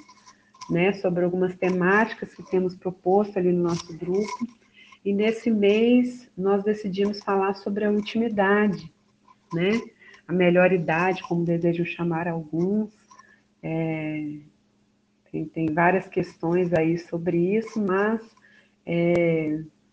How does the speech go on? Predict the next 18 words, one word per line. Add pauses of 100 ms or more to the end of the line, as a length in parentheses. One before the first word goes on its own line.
(1080)
eu
gostaria
de
direcionar
o
pensamento
a
uma
questão
específica, (520)
né,
que (180)
é (100)
o
relacionamento (320)
entre
as
relações,